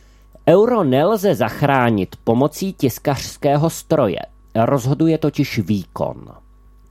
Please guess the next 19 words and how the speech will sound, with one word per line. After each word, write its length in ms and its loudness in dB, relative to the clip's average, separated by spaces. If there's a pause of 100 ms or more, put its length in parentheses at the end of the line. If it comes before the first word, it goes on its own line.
(480)
Pokud 280 0
však 340 -2
vlády 680 0 (460)
nemohou 720 2
prodávat 760 0 (120)
eurobondy 960 2
na 140 -8
mezinárodních 920 0
kapitálových 920 0
trzích, 640 -2 (560)
propuká 800 2
ve 140 2
všech 420 -2
zemích 520 2
eurozóny 720 2
panika. 580 -2 (720)
Euro 640 4 (160)
vidí 520 0
jako 360 0